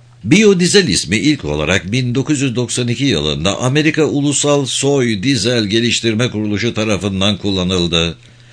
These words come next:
Bu arada Rudolf Diesel yirmi dokuz Eylül bin dokuz yüz on üçte İngiltere'ye gitmek için S S Dresden vapuruna bindi.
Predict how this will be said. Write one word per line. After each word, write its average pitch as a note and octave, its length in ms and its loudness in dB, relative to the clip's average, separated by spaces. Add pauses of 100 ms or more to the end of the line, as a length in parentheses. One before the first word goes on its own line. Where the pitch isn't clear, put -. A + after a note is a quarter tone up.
(340)
Bu G3 220 8
arada E2+ 400 4
Rudolf D#3+ 520 4
Diesel F2+ 460 2
yirmi C3+ 340 0
dokuz D3+ 280 0
Eylül D#2 360 -2
bin A#2 180 0
dokuz A#2 280 -2
yüz A2+ 140 -2
on B2 200 -2
üçte - 360 -2
İngiltere'ye C3+ 640 0
gitmek B2+ 420 -2
için G2 400 0 (200)
S D3+ 220 4
S - 160 -4
Dresden C#3 640 2
vapuruna G#2 520 0
bindi. E2 460 0